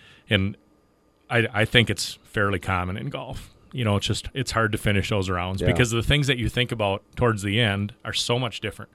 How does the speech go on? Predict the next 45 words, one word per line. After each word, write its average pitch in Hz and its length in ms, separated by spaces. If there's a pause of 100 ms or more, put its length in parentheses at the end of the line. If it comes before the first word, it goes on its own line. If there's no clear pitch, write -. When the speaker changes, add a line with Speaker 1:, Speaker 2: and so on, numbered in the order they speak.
(360)
Speaker 1:
Like, - 140
I'm 156 140
in 139 40
such 127 220
a - 20
good 131 140
spot. 107 240
I 123 60
wanna 107 260
start 101 320
good, 135 240 (540)
but 110 100
I'm 110 140
more 107 200
like, 98 200
I 104 100
know 110 240
I 101 120
gotta 98 200
get 95 120
off 95 200
to 104 140
a 95 40
good 95 180
start. 95 280
I 120 60
know 170 100
I 135 80
gotta 101 140
finish 113 340
good 131 160
too, 135 160
but 101 160
I 101 140
don't 101 100
know. 98 60
I, 98 180 (340)
I 123 80
must 110 280
be 123 80
in 113 80
a 110 40
different 107 300
headspace 113 600
or, 92 260